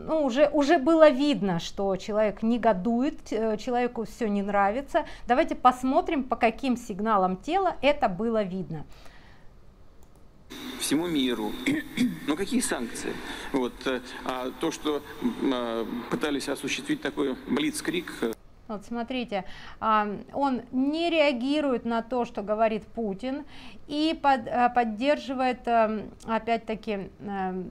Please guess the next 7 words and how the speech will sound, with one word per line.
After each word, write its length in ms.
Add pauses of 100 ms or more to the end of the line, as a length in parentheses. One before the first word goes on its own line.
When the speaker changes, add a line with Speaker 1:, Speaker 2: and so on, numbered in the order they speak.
Speaker 1:
под-, 180
э, 400
челюсть 520
свою. 420
Да, 200
челюсть — 440
это, 360